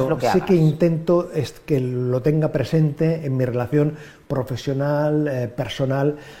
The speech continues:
Speaker 2: y es más fácil, o, o para mí me resulta más fácil, porque no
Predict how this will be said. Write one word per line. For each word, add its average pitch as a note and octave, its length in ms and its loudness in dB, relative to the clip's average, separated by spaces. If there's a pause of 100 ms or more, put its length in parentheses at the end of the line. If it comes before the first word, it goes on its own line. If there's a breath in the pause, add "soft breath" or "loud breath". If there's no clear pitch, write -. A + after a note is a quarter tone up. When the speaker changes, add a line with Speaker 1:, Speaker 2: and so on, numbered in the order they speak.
(240 loud breath)
Speaker 2:
y C3+ 280 0
es B2+ 180 0
más C3 180 -4
fácil, D#3+ 480 0
o, C3+ 180 -6
o C3+ 100 -6
para A#2 180 -4
mí C#3+ 140 2
me C#3 100 0
resulta C3 300 0
más B2 180 -6
fácil, D#3+ 300 0
porque A#2+ 460 -8
no A#2+ 580 -4